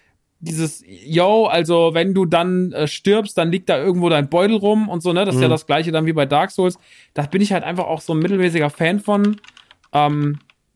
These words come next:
Speaker 1: das stresst mich irgendwie auch auf eine gewisse Art und Weise.
Speaker 2: Dann hast du Dead Cells und
Speaker 1: Oh.
Speaker 2: sowas hast du auch nicht gespielt, ne?
Speaker 1: Ein bisschen hab ich Dead Cells gespielt.
Speaker 2: Okay. Dead Cells, ey, ich lieb Dead
Speaker 1: Aber das ist
Speaker 2: Cells.
Speaker 1: jetzt auch sowas, ja, das ist auch irgendwie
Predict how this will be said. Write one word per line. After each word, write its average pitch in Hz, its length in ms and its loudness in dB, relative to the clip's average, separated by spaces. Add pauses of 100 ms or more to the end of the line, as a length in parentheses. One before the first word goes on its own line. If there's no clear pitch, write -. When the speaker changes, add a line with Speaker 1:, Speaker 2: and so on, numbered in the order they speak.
(240)
Speaker 1:
das 147 160 -6
stresst 180 340 -6
mich 180 140 -2
irgendwie 165 300 0
auch 160 120 0
auf 190 160 -4
eine 185 80 0
gewisse 180 300 -4
Art 180 200 0
und 170 120 -4
Weise. 175 420 0 (320)
Speaker 2:
Dann 113 140 -4
hast 123 120 -4
du 147 60 0
Dead 131 220 0
Cells 151 380 0
und 131 60 -2
Speaker 1:
Oh. 123 40 -2
Speaker 2:
sowas 127 200 -2
hast - 80 -20
du 117 60 -6
auch 120 40 -4
nicht 123 140 -6
gespielt, 113 280 -10
ne? 135 200 -6 (1500)
Speaker 1:
Ein 139 80 -16
bisschen 131 380 -2
hab 104 80 -10
ich 104 80 -14
Dead 107 160 -8
Cells - 260 -14
gespielt. 120 240 -10
Speaker 2:
Okay. 117 180 -6 (440)
Dead 117 140 -4
Cells, 113 300 -6
ey, 113 220 -8
ich - 140 -12
lieb 117 160 -10
Dead 135 100 -2
Speaker 1:
Aber 151 100 0
das 165 120 -2
ist 185 40 0
Speaker 2:
Cells. 170 120 0
Speaker 1:
jetzt - 20 -4
auch 156 100 -4
sowas, 185 240 -4 (1080)
ja, 151 160 0
das 208 120 -4
ist 220 40 -8
auch 196 140 -2
irgendwie 190 280 2